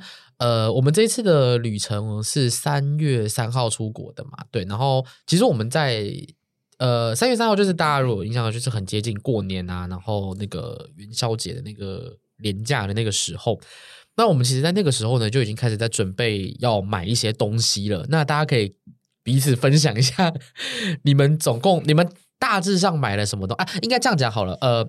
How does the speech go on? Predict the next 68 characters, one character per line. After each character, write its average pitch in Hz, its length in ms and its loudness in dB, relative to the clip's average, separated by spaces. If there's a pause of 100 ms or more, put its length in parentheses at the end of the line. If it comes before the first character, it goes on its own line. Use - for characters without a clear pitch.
因 247 120 4
为 269 40 6
我 170 60 6
们 110 120 0
其 - 100 -2
实 120 160 0 (160)
中-， 156 380 0
我 117 80 -2
们 120 100 2
那 175 80 4
时 151 140 2
候 127 320 4
实 113 180 -2
际 127 160 0
买 110 160 0
的 92 80 -2
东 101 200 -2
西 107 220 -2
啊， 98 120 -2
很 95 160 -6
大 131 180 0
一 107 60 -2
部 120 140 0
分 117 220 0
都 110 140 0
是 113 220 -2
因 110 160 -4
为， 107 260 2 (1000)
呃 110 180 2
，D 139 180 2
B 139 160 2
C 127 240 -2
他 120 140 -2
们 104 100 -2
建 143 300 -2
议 147 300 -2
我 92 80 -8
们 - 180 -12
买 110 280 -8
的。 - 120 -12 (360)
那 139 140 0 (520)
瑞 202 100 6
瑞 202 100 8
可 170 80 6
以 143 40 6
先 143 100 2
跟 147 100 0
大 139 80 0
家 135 60 2
分 135 140 2
享 120 120 4
一 - 20 0
下 123 60 4
D 127 160 0
B 127 120 4
C 123 80 4
那 120 100 4
时 117 60 4
候 117 40 6
建 120 200 2
议 113 40 0
我 107 80 0
们 95 120 -2
买 90 160 -4
了 92 60 -4
什 - 100 -10
么 - 100 -14
吗？ 120 120 -20